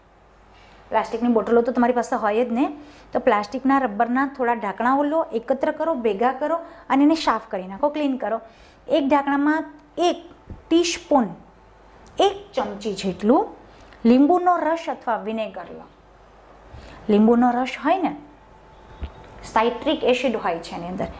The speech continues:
એકદમ ખટાશપૂર્વક હોય છે. Vinegar છે, એમાં acidic acid આવેલું હોય છે. બંને ખટાશપૂર્વક હોય છે. બંનેની અંદર vitamin સી હોય છે. લીંબુનો રસ છે એની અંદર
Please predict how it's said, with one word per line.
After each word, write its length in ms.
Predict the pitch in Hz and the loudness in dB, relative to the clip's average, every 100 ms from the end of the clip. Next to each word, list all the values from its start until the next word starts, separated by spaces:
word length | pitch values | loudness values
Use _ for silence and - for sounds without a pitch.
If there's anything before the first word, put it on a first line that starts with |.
| - | -2
એકદમ 280 | 262 220 262 | 0 4 2
ખટાશપૂર્વક 600 | 254 220 220 220 208 190 | 2 0 0 0 -8 -8
હોય 100 | 185 | -10
છે. 120 | - | -14
Vinegar 440 | - 208 220 226 233 | -12 -4 -2 0 -2
છે, 140 | - | -4
એમાં 300 | 240 247 285 - - - | 0 0 -2 -8 -18 -4
acidic 400 | 277 277 311 339 | -2 -2 -2 0
acid 240 | 254 240 226 | 0 0 -2
આવેલું 340 | 202 196 190 | -2 -2 -4
હોય 120 | 185 | -8
છે. 180 | 180 - - - - - - - - | -14 -16 -20 -20 -20 -18 -18 -6 4
બંને 380 | 240 294 339 330 | 6 8 4 0
ખટાશપૂર્વક 600 | 254 226 220 220 196 190 - - - - - - - | 0 0 -2 -4 -6 -6 -10 -20 -20 -20 -20 -12 -2
હોય 160 | 220 | -2
છે. 200 | - - - - - - - - - - - - - | -2 -12 -16 -20 -20 -20 -20 -20 -20 -20 -16 -10 4
બંનેની 300 | 220 247 277 | 6 8 6
અંદર 180 | 247 233 | 4 2
vitamin 280 | 208 208 208 | 0 0 -2
સી 180 | - 208 | -2 -2
હોય 140 | 202 | 0
છે. 120 | 202 | 0
લીંબુનો 480 | 220 214 226 285 330 | 0 2 4 4 2
રસ 260 | 269 269 - | 0 -2 -4
છે 120 | 302 | -6
એની 300 | - 240 240 | -4 -4 -4
અંદર 360 | 214 214 285 | -6 -8 -8